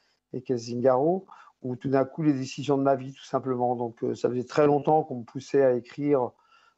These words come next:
euh, ma vie, mon œuvre, comme on dit, et je m'étais toujours refusé. Et, euh, j'avais trop de respect pour la littérature en me disant que le jour où, où je,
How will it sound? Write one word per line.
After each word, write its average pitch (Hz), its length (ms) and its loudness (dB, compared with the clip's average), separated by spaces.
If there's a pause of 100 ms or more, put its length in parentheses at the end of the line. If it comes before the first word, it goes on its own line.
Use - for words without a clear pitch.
(120)
euh, - 40 -20 (160)
ma 131 120 -4
vie, 127 140 -6
mon 127 240 -2
œuvre, 139 320 2
comme 120 220 -10
on 120 100 -6
dit, 151 240 -6
et 131 60 -6
je 117 100 -14
m'étais 123 260 -8
toujours 123 340 -2
refusé. 127 600 -2 (640)
Et, 120 140 -4
euh, 117 140 -2 (240)
j'avais 123 260 2
trop - 180 0
de 127 60 2
respect 135 400 2
pour 139 160 2
la 127 100 4
littérature 131 840 0
en 135 100 -4
me 123 100 -12
disant 123 340 -4
que - 140 -14
le 120 180 -6
jour 127 240 0
où, 123 240 -2 (480)
où - 140 -8
je, 123 180 -6